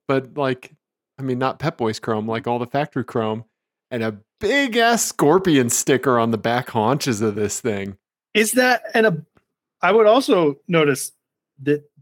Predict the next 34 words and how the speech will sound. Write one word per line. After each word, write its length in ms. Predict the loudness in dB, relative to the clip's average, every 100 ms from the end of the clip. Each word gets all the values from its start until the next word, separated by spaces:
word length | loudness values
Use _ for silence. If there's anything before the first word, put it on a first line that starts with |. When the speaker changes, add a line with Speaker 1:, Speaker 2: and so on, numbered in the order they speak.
| _ _ _ -6
Speaker 2:
the 560 | -2 0 0 -4 -8 -12 _ _ _ _ _ _ -4
rear 140 | -2
suspension 460 | -2 0 0 0 -4
seems 480 | -2 -4 -4 -8 -16 _ _ _
fairly 340 | -2 0 0 0
loaded 380 | 0 0 0 0
up. 200 | -2 -6 _ _ _
Speaker 1:
It 180 | -4 0
does. 500 | 2 2 2 -4 -8
It 140 | -6 0
does. 300 | 2 2 2
They 180 | 2 2
might 320 | 2 0 2
have 200 | 0 2
bodies 360 | 2 2 0
in 140 | -2 -4
the 60 |
trunk, 400 | -4 -2 -2 -4
Ian. 380 | -6 -4 -6 -10 _
Yeah. 200 | -2 2
Speaker 2:
There's 220 | 2 0
something 420 | 0 -2 0 0 2
happening. 440 | 2 2 0 0
Maybe 200 | 0 0
it's 120 | -4
just 160 | -6 -4
a 40 | -6
big 380 | -2 -2 -2
box 320 | -2 -4 -6 -10
of 60 |
scorpions 580 | -8 -8 -8 -12 -20 -6
in 60 | 0
the 60 | 0 0 -4 -8 -2
back. 100 | 0